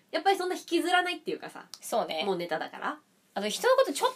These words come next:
Speaker 2: と小馬鹿にしてるから、やっぱり。
Speaker 1: ちょっとそうね、馬鹿にしちゃってるところはあるかもしれませんね。
Speaker 2: ちょっと小馬鹿にしてるから、あの、マジなトーンとかで来られても、なんかちょっとニヤニヤみたいな。
Speaker 1: <laughs> それは煽ってるみたいに見られちゃうんだよね、
Speaker 2: そうそう。
Speaker 1: それがね。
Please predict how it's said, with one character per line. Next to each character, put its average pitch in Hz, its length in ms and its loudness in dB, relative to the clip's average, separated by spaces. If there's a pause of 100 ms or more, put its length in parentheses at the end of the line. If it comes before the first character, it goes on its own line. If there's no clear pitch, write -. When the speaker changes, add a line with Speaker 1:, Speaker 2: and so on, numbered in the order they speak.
Speaker 2:
と 285 120 6
小 302 100 2
馬 262 140 6
鹿 240 80 8
に 233 80 2
し - 20 -10
て 233 80 0
る 208 80 -4
か 175 80 4
ら、 165 480 2
や 175 120 4
っ - 120 -12
ぱ - 120 4
り。 - 40 -6
Speaker 1:
ち 269 40 4
ょ - 20 6
っ - 20 0
と - 60 -2
そ 202 240 2
う - 20 -2
ね、 180 340 -2
馬 160 120 -8
鹿 170 120 -10
に 175 120 -8
し - 60 -16
ち 180 40 -6
ゃ 175 60 -6
っ - 20 -20
て 175 140 -10
る 170 60 -10
と 165 100 -12
こ 151 80 -8
ろ 339 60 2
は - 80 4
あ 143 40 -4
る - 80 -6
か - 80 -10
も 415 80 -2
し - 40 2
れ - 0 -
ま - 0 -
せ 381 60 8
ん 370 40 6
ね。 - 0 -
Speaker 2:
ち - 20 6
ょ 320 40 4
っ - 0 -
と - 0 -
小 - 0 -
馬 - 20 0
鹿 277 160 -2
に 269 40 0
し 269 60 -6
て 254 100 2
る 240 120 2
か 208 100 0
ら、 220 580 4
あ 170 220 0
の、 170 220 -6
マ 190 240 4
ジ 226 100 -2
な 202 120 2
ト 180 140 -2
ー 170 40 -2
ン 160 60 -6
と 160 80 -4
か 165 80 2
で 160 100 -4
来 165 100 -2
ら 160 80 2
れ 160 80 2
て 165 120 -10
も、 214 460 2 (220)
な 160 60 -8
ん 151 60 -4
か 139 40 -4
ち 117 120 -8
ょ - 20 -8
っ - 20 -8
と 175 60 -4
ニ 190 120 6
ヤ 165 100 4
ニ 160 180 -8
ヤ 160 140 -4
み - 100 -18
た - 140 -8
い - 20 -4
な。 - 80 4
Speaker 1:
<laughs> - 400 2 (340)
そ 349 60 2
れ 453 60 8
は 381 220 10
煽 - 40 -16
っ - 20 -20
て 226 120 4
る 196 60 0
み 180 80 -4
た 170 80 -4
い 170 40 -10
に 165 60 -10
見 180 140 -6
ら 202 120 0
れ 185 100 0
ち 170 100 -10
ゃ - 40 -8
う - 20 -16
ん - 40 -16
だ - 60 -16
よ - 60 -14
ね、 - 0 -
Speaker 2:
そ 175 60 -10
う 165 40 -12
そ 151 120 -14
う。 - 40 -10
Speaker 1:
そ - 40 -12
れ - 80 -12
が 156 100 -12
ね。 - 200 -16